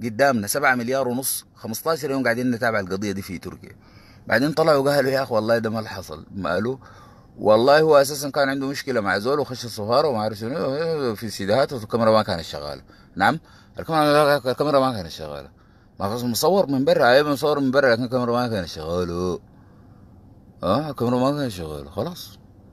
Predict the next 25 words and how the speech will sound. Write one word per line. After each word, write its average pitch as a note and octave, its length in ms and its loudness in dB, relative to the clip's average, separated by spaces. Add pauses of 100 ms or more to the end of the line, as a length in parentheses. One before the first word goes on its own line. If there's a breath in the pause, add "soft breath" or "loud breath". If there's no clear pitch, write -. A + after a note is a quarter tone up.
(120)
أطفي A2+ 240 -2
الموضوع A2 380 0
ده، G#2+ 80 -8 (260)
طفى. G2+ 240 -10 (520 soft breath)
هو C#3 80 8
ده D#3 80 8
اختبار D3 380 2
من B2+ 140 0
الشيطان، A2+ 460 0
إنه B2+ 180 -4
السبعة A#2+ 340 0
مليار A2+ 340 0
نفر A#2+ 240 -4
شايفين G#2 500 -6
أنا A2 160 -4
بقدر F#2+ 220 -4
أتحكم F#2 380 -8
فيهم. F2 220 -8 (300 loud breath)
بعدين A2+ 300 4
جي B2+ 180 4
قعدنا A2+ 300 2
في G2 140 -14
بيوتنا، F#2+ 300 -8 (140)
سبعة F#2+ 260 -4
مليار G2 420 -4